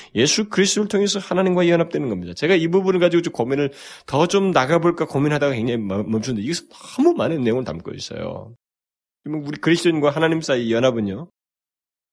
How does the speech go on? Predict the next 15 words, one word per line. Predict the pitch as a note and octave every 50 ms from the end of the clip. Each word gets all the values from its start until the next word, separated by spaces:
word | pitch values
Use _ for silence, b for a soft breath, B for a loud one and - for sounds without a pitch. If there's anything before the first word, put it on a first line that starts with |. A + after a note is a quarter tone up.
| _ _
이것은 | - D3 C#3+ F3 D#3+
우리가 | D3+ D#3 D3 D3
신학적으로도 | C#3+ - - F#3+ F#3 F3 - D#3 C#3 A#2 G#2+ A2+ A2+ G#2+ G#2+ G#2 G#2+
뭐 | G2 G#2 G#2+ G2 - _ -
이 | A2 A2 G#2 G2+
성경 | G2 - D3+ D3+ D3+ D3+ C#3+
신학을, | C3 - C#3+ A#2+ G#2+ G2 G2+ G2+ G2
성경을 | - - C3+ C3+ C3 C3 B2+ A#2 G#2
연구하는 | A2 A2+ A2+ A2 A2+ G#2+ G#2 G2+
사람들이 | - G2+ F#2+ F#2 F#2 F#2
그 | F#2 G2 F#2+
연구만 | G2 G#2 G#2+ G#2+ G#2+ F#2+ F2+
보면 | F2 F#2+ - - D3 -
굉장히 | - - G#2+ G#2 G2 G#2+ C#3+ D#3
많습니다. | B2 F2+ - - - - - - - - -